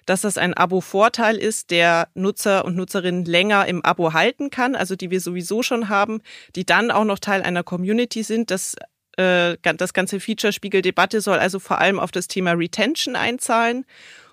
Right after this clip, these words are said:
Und wir sehen auch, dass, äh, in der Woche ein paar Neuabschlüsse reinkommen über Nutzer, die zuerst mit dem Debatten-Widget zu tun hatten bei uns. Aber diese Zahl ist für uns ehrlich gesagt auch vernachlässigbar, weil uns geht's strategisch tatsächlich darum,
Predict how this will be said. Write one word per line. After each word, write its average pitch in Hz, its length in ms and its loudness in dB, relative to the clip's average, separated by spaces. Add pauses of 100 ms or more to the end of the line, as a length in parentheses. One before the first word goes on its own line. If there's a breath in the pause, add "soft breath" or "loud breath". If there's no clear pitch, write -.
(120)
Und 220 220 4
wir 208 140 4
sehen 240 320 2
auch, 208 240 6
dass, - 300 -2
äh, 190 320 4
in 208 100 0
der 190 120 4
Woche 220 200 4
ein 208 100 0
paar 180 160 0
Neuabschlüsse 208 720 0
reinkommen 240 560 0
über 208 240 0
Nutzer, 202 380 -2
die 185 180 -6
zuerst 208 640 2
mit 190 200 -6
dem 180 180 0
Debatten-Widget 202 760 0
zu 220 120 -6
tun 277 300 -4
hatten 233 220 -6
bei 226 120 0
uns. 220 320 -2 (300 loud breath)
Aber 185 200 2
diese 208 340 -2
Zahl 202 280 2
ist 214 100 -2
für - 140 -4
uns 196 120 -4
ehrlich 185 280 -2
gesagt 196 320 -2
auch 180 120 0
vernachlässigbar, 185 880 0
weil 175 160 2
uns - 220 -4
geht's - 260 -6
strategisch 208 600 -2
tatsächlich 185 500 -4
darum, 165 460 0